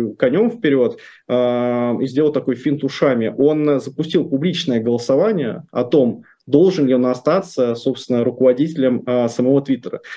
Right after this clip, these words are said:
А последние несколько недель он как раз управляет Твиттером через вот голосование, через Популус, а, когда народ, э, высказывает своё мнение и, соответственно, принимает те или иные управленческие решения как раз на основе голосования вот <laughs> у себя на странице в Твиттере.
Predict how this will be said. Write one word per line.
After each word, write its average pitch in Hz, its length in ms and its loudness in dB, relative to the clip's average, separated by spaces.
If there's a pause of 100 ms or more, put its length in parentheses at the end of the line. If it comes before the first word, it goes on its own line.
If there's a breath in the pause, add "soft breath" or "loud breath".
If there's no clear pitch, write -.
(220 loud breath)
А 120 300 2
последние 160 400 0
несколько 165 280 0
недель 156 240 4
он 165 120 2
как - 100 2
раз 151 100 -2
управляет 143 440 2
Твиттером 147 420 -2
через 123 320 -2
вот 123 240 -4
голосование, 131 800 2
через 113 280 -10
Популус, 151 560 2 (240 loud breath)
а, 117 220 2
когда 127 200 2
народ, 143 380 4
э, 123 300 4
высказывает 127 540 -2
своё 127 200 -2
мнение 143 440 2 (200 loud breath)
и, 120 260 0
соответственно, 143 380 -2
принимает 139 420 0
те 151 140 0
или 143 100 2
иные 139 220 0
управленческие 123 800 -2
решения 131 600 -2
как - 140 -4
раз 160 240 2
на 131 100 2
основе 143 320 2
голосования 120 640 0
вот 113 220 -4
<laughs> - 60 -20
у 123 100 0
себя 131 260 0
на 139 80 2
странице 131 400 0
в - 40 -14
Твиттере. 117 400 -2